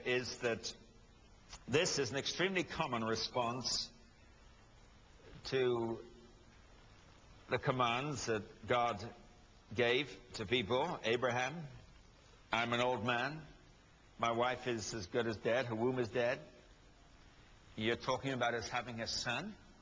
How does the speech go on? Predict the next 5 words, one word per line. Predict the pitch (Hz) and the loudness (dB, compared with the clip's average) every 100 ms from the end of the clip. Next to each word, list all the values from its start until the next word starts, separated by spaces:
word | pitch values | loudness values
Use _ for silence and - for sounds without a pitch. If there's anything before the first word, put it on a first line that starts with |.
| - - | -20 -6
We | 123 | -4
can't | 113 - 131 110 104 - | -4 0 0 0 -4 -2
do | 131 104 | 0 2
this." | 82 123 175 - 95 | 2 0 -2 -8 -2
Moses | 123 131 110 131 131 - - | 2 2 2 2 2 -2 -6